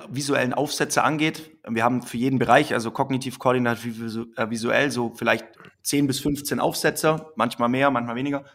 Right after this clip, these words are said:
Und einer im visuellen Bereich ist auf jeden Fall die Dribbelbrille, um einfach mal bewusst Informationen auch abzukappen, auszuklammern, weil das Gehirn muss sich ja in dem Moment dann das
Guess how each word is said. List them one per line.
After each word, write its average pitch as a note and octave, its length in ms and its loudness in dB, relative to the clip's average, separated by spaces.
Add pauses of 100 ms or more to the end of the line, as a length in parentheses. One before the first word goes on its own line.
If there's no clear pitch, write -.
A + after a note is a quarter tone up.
(120)
Und A2+ 180 -6
einer C3 360 4
im B2 140 -4
visuellen A#2+ 360 -4
Bereich A#2 260 -2
ist - 120 -14
auf - 140 -14
jeden A#2+ 120 -4
Fall G#2+ 160 -10
die G#2 100 -10
Dribbelbrille, C#3 580 -2 (420)
um C#3 220 0
einfach C3+ 360 0
mal B2 280 6
bewusst B2 440 -2
Informationen C3+ 1080 2
auch B2 340 4 (920)
abzukappen, B2+ 800 2
auszuklammern, C3 760 0 (480)
weil A#2 260 2
das C3 180 -2
Gehirn D#3 520 0 (300)
muss D#3 260 2
sich D#3+ 160 -2
ja C3+ 100 4
in B2 140 0
dem C3+ 140 2
Moment C#3+ 420 2
dann C#3 440 4 (520)
das - 360 0